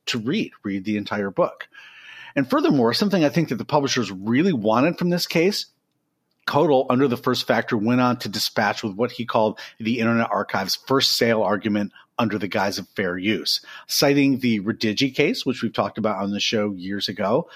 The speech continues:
uh, Judge Kotel shot down the legal foundation of C D L because, as was the case in Redigi,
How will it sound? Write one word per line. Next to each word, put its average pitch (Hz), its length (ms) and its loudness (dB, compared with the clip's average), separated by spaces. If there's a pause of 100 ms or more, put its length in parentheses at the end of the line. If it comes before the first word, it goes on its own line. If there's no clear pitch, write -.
(300)
uh, 117 240 4
Judge 123 240 0
Kotel 120 240 0
shot 127 400 2
down 131 200 2
the 110 60 2
legal 113 300 0
foundation 113 560 2
of 104 100 -4
C 113 180 0
D 101 140 0
L 104 160 2
because, 107 540 0 (360)
as 123 360 2
was 135 180 2
the 147 60 -4
case 143 320 2
in 131 100 2
Redigi, 127 640 2